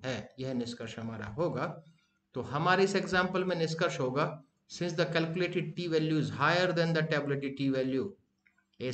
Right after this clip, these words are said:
significant difference is found between the pre and post test। It means there is a significant effect of drug X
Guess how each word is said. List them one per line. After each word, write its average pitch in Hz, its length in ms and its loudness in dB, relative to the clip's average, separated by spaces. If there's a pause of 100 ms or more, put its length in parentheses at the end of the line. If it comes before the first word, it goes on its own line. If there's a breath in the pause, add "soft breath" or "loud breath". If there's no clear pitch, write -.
significant 151 580 0
difference 135 320 -2
is 123 140 -4 (100)
found 143 320 0
between 127 300 -2
the 123 80 -2
pre 135 300 0
and 123 180 -2
post 127 280 -4
test। - 480 -10 (600)
It 120 60 -8
means 190 280 6
there 147 280 0
is 143 40 0
a 143 160 -2
significant 147 540 2
effect 135 300 -4
of 107 200 -4
drug 135 200 -2
X 123 260 -6